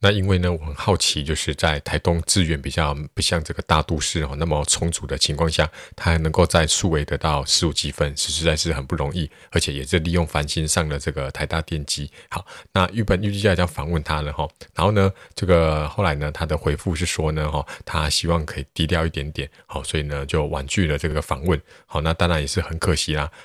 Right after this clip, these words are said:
但是呢，我还是有请他哈，给这个未来的学弟妹呢哈，一点点这个准备学测的建议。好，那提了几点给我，我觉得都非常的有用哈，不愧是未来台大电机的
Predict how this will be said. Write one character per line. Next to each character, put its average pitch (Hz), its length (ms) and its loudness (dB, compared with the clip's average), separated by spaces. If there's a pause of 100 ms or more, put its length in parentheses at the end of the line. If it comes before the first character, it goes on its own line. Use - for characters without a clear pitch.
但 98 160 2
是 107 120 4
呢， 98 120 4
我 80 100 0
还 76 60 2
是 - 160 0
有 82 100 4
请 - 280 2
他 82 160 0
哈， 78 180 0
给 69 160 -2
这 78 140 -2
个 71 380 -2
未 98 120 8
来 76 100 2
的 71 120 -4
学 - 200 -2
弟 90 200 -2
妹 90 180 2
呢 78 160 -2
哈， 71 160 -6 (220)
一 117 80 4
点 87 200 2
点 71 220 -4
这 80 100 -2
个 73 160 -2
准 73 220 -6
备 87 140 2
学 - 180 0
测 85 160 0
的 73 120 -4
建 85 280 0
议。 76 100 -4 (200)
好， - 160 -14
那 80 140 0
提 - 200 -2
了 80 140 4
几 - 180 0
点 82 200 0
给 76 120 -2
我， 76 220 0 (200)
我 78 60 -2
觉 80 140 0
得 80 80 4
都 82 140 4
非 82 200 2
常 73 220 -2
的 76 100 0
有 73 220 -4
用 78 240 2
哈， 73 220 -4
不 - 120 -6
愧 80 140 2
是 73 240 -2
未 82 160 0
来 69 160 -4
台 69 220 -6
大 80 180 2
电 80 180 -2
机 73 200 -4
的 67 260 -4